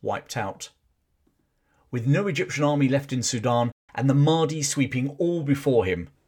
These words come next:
Gordon now found himself besieged in Khartoum, with little prospect of relief. Well, certainly not from the Egyptians, based upon their most recent performances. Meanwhile, in London, the press were in full cry.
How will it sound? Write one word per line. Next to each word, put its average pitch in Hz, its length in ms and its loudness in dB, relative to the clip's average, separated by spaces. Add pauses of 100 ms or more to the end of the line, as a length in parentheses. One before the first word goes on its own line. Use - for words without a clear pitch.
(400)
Gordon 117 380 -2
now 113 160 -2
found 113 260 -8
himself 110 460 -4
besieged 113 480 -6
in 95 120 -6
Khartoum, 95 580 -4 (300)
with 123 180 -2
little 147 320 -4
prospect - 500 -8
of 110 120 -12
relief. 113 480 -6 (200)
Well, 80 220 -6 (340)
certainly - 380 2
not 139 160 -4
from 113 120 -10
the 104 60 -6
Egyptians, 92 500 -10
based - 260 -8
upon 101 220 -10
their 98 160 -6
most 98 260 -10
recent 110 360 -8
performances. 90 800 -10 (1080)
Meanwhile, 135 580 4
in 120 140 0
London, 98 400 0 (240)
the 110 80 -6
press - 400 -4
were 107 140 -6
in 101 140 -6
full 104 400 -4
cry. 87 520 -2